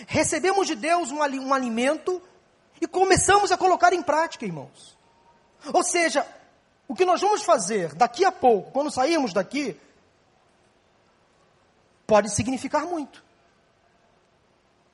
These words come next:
O que vai, você vai fazer com tudo isso que você está ouvindo aqui hoje? Você vai engavetar? Vai esperar a próxima mensagem?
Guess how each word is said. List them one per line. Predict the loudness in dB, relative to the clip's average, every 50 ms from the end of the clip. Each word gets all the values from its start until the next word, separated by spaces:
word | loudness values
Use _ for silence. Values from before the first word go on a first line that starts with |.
| _ _ _ _ _ _ _ _ _ _ _ _ _ -16
O |
que | -12 -8 -6
vai, | -4 -4 -6
você | -6 -10 -10 -4
vai | -2 -2 0
fazer | 0 0 -2 -2 -2 -4 -8 -8
com | -8 -8 -10
tudo | -8 -8 -8 -8
isso | -8 -10
que | -10 -10
você | -6
está | -4 -4
ouvindo | -4 -4 -6 -6 -8
aqui | -8 -10 -10
hoje? | -12 -12 -14 -16 -20 -20 -20 _ _ _ _ _ _ _ _ _ _ _ _ _ _ _ _ _ _ _ _ _ _
Você | -14 -6
vai | -4 -2 -2
engavetar? | 0 0 0 0 -2 -4 -4 -4 -4 -4 -6 -10 _ _ _ _ _ _ _ _ _ _ _ _ _ _ _ _ _ _ _ _ _ _ _ _ _ _ _ _ _ _ _ _ _ _ _ _ _ _ _ _ _ _ _ _ _ _ _ _ _ -8
Vai | -4 -4 -4
esperar | -2 -2 0 2 2 2
a |
próxima | 2 2 0 0 0 -2 -6 -6
mensagem? | -8 -8 -8 -8 -8 -8 -8 -10 -14 -20 -20